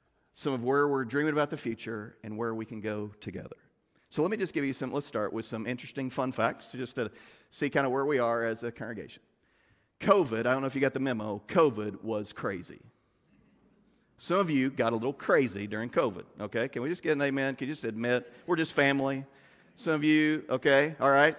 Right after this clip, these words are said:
Uh, I was in a, a group of pastors, uh, just a couple weeks ago, and we met, and we were just talking about how things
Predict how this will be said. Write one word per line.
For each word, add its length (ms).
Uh, 180
I 80
was 140
in 100
a, 240
a 100
group 300
of 240
pastors, 880
uh, 100
just 140
a 40
couple 200
weeks 160
ago, 280
and 140
we 120
met, 320
and 240
we 60
were 100
just 180
talking 220
about 180
how 120
things 400